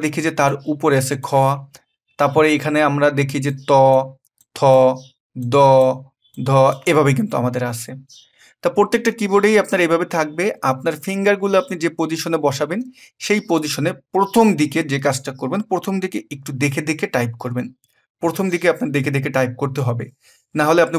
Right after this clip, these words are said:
বুঝতে পারবেন না যে আসলে কোন বাটনের ভিতরে কোন অক্ষরটা লুকিয়ে আছে। তা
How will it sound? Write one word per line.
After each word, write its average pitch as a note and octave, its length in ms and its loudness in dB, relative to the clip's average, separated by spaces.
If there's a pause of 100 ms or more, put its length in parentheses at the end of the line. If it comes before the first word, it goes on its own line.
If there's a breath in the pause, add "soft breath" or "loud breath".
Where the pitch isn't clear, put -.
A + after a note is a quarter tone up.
বুঝতে E3+ 260 -2
পারবেন E3 240 4
না C#3+ 80 2
যে C3 140 -4
আসলে C#3+ 140 -6 (120)
কোন F3 120 2 (100)
বাটনের D#3+ 340 0 (240)
ভিতরে D3 280 0 (220)
কোন E3 120 0 (200)
অক্ষরটা C3 480 -6
লুকিয়ে C3+ 400 0
আছে। - 200 -10 (440 soft breath)
তা - 60 -4